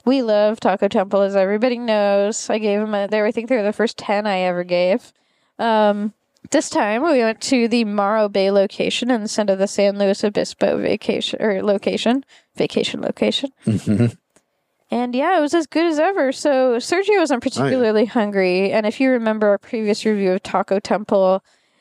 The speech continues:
Speaker 1: this is a place where you order tacos, and I say this with air quotes,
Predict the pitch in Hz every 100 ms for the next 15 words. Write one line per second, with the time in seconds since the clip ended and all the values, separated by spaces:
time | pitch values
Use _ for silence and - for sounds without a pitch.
0 | _ _ _ _ - 247 254 320 381 480
1 | - 320 262 254 - 226 214 220 220 277
2 | 349 - - 330 359 262 208 196 196 208
3 | - 202 208 220 226 - 254 - 254 254
4 | - 254 208 196 - - -